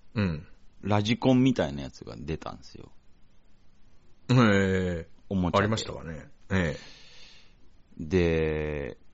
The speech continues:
Speaker 2: 欲しくて欲しくてたまらなくて。
Speaker 1: <laughs> しょ-、え、いつですか？小学生の時ですか？
Speaker 2: 小学生ですね。
Speaker 1: あー、まあちょっとあれですね、まだスーパーカーブームが多少残りがある時期ですね、じゃ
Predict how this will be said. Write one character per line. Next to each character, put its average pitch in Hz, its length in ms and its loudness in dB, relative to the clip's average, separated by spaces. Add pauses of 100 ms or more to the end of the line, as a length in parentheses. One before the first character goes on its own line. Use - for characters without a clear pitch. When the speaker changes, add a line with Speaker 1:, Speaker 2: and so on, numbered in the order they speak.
(240)
Speaker 2:
欲 113 220 -6
し 240 220 0
く - 120 -8
て 120 100 2
欲 90 180 2
し - 120 -8
く - 100 -14
て 78 100 -12
た - 140 -8
ま 78 160 -2
ら 76 100 -2
な 76 140 -4
く - 100 -16
て。 - 400 -14 (500)
Speaker 1:
<laughs> 110 680 0 (1300)
し - 140 0
ょ-、 214 100 0
え、 190 60 12
い 175 220 6
つ - 80 -12
で - 80 2
す - 80 -10
か？ 95 40 -4
小 220 300 2
学 247 180 -4
生 - 120 -2
の - 40 -10
時 - 120 -16
で - 40 -18
す - 100 -16
か？ - 140 -10 (100)
Speaker 2:
小 127 240 4
学 117 220 0
生 - 140 -8
で - 120 -12
す - 220 -18
ね。 - 180 -20 (560)
Speaker 1:
あ 101 760 4
ー、 170 40 -2
ま 262 120 6
あ 180 100 4
ち 320 160 4
ょ 311 40 0
っ - 20 -6
と - 260 2
あ 135 80 6
れ 127 80 10
で 117 60 4
す 107 80 0
ね、 127 40 6
ま 151 80 6
だ 104 80 4
ス - 200 0
ー 143 120 6
パ 135 180 8
ー 127 60 0
カ 123 220 8
ー 117 40 2
ブ 131 120 4
ー - 20 4
ム 87 120 2
が 78 120 -6
多 - 200 0
少 139 440 4
残 127 300 6
り 135 80 8
が 82 220 4
あ 82 40 4
る 71 140 -2
時 80 180 -6
期 67 120 -12
で 64 80 -14
す - 120 -10
ね、 80 120 -6
じ 73 120 -10
ゃ - 40 -14